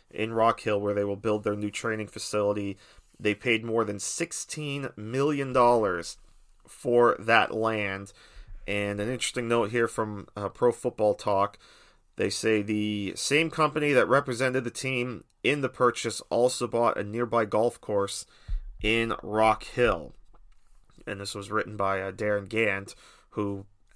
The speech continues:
has some Charlotte ties. I remember, I believe his,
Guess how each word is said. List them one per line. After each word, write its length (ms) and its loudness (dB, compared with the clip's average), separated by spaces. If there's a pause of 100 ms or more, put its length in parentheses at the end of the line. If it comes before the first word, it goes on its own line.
has 260 6
some 160 -8
Charlotte 380 2
ties. 340 2
I 40 -6
remember, 420 -12 (540)
I 120 -20
believe 320 -6
his, 260 -10